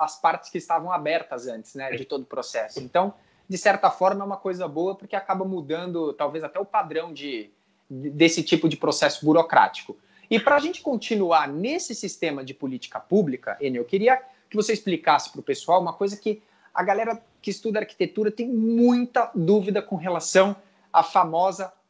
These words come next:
outorga onerosa. O que é a or-, outorga onerosa? O que que significa a outorga onerosa? E pra que que, pra que que ela serve mesmo? Qual que é a utilidade na cidade? E como que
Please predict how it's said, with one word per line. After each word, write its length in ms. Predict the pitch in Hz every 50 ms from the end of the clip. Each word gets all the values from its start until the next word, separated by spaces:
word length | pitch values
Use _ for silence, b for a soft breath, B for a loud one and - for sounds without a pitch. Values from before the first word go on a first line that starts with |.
| _ _
outorga 600 | - 180 170 156 - _ - 180 180 185 180 180
onerosa. 640 | 180 175 170 156 139 135 131 135 131 117 107 113 110 _ _ _ _ _ _ -
O 100 | 156 156
que 320 | - - - 202 202 185
é 340 | 175 180 185 190 180 156 - -
a 100 | 143 139
or-, 260 | 139 139 135 143 - _
outorga 540 | - 147 143 143 - - 143 139 135 123 135
onerosa? 640 | 135 131 127 123 123 117 113 110 107 104 110 95 -
O 80 | 156
que 180 | 156 - 226 220
que 160 | 208 - 226
significa 1080 | - - 220 180 190 208 202 196 185 - _ _ _ - 202 220 226 202 214 - - 160
a 20 |
outorga 460 | 156 151 151 - 156 151 147 139 143
onerosa? 500 | 143 139 139 139 160 190 202 196 202 196 b b b b b
E 80 | 208 202
pra 220 | 208 240 226 220
que 240 | - - 247 254 277
que, 280 | - - 294 294 294 _ _ _ _ _ _ _ _ _ _ - - - - _ _ _ _ _ _ _ -
pra 120 | - 381
que 160 | - - -
que 60 | - 440
ela 140 | 453 508 480
serve 480 | - - 262 285 311 294 220 196 196
mesmo? 380 | 180 185 220 240 190 165 175 165
Qual 160 | - 254 277
que 120 | 269 -
é 20 | 330
a 40 | 294
utilidade 760 | 247 - - 262 233 208 160 160 180 185 185 170 139 147
na 160 | 151 165 170 165
cidade? 540 | - - 156 143 139 135 131 123 123 147
E 40 | 175
como 300 | - - 240 247 277 262
que 340 | - - 262 262 247 226 -